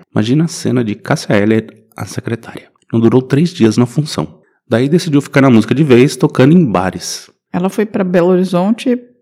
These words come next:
Speaker 2: não por uma razão específica, não foi pra estudar, pra
Speaker 1: Não, não,
Speaker 2: nada.
Speaker 1: não,
Speaker 2: Ela
Speaker 1: ela
Speaker 2: foi,
Speaker 1: foi,
Speaker 2: "Vou
Speaker 1: tipo,
Speaker 2: viver
Speaker 1: é,
Speaker 2: em Belo Horizonte."
Speaker 1: tinha enchido o saco de,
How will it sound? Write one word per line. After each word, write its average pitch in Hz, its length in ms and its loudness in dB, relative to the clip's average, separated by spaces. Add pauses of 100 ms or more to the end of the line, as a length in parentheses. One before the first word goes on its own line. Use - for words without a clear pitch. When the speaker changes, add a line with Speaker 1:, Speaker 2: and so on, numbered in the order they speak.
(120)
Speaker 2:
não 190 340 0
por 226 220 -4
uma 226 140 2
razão 196 220 0
específica, 170 340 -4
não 175 80 0
foi 170 80 -2
pra 185 80 -8
estudar, 170 600 -2
pra 151 120 0
Speaker 1:
Não, 120 80 4
não, 120 40 6
Speaker 2:
nada. 127 220 6
Speaker 1:
não, 113 100 4
Speaker 2:
Ela - 140 2
Speaker 1:
ela - 60 0
Speaker 2:
foi, - 240 -2
Speaker 1:
foi, - 100 -2
Speaker 2:
"Vou 320 60 -6
Speaker 1:
tipo, 311 260 2
Speaker 2:
viver 254 380 6
Speaker 1:
é, - 20 6
Speaker 2:
em 247 100 8
Belo 233 220 4
Horizonte." 165 480 0
Speaker 1:
tinha 131 160 4
enchido 127 240 2
o 120 40 0
saco 120 360 -2
de, 110 320 0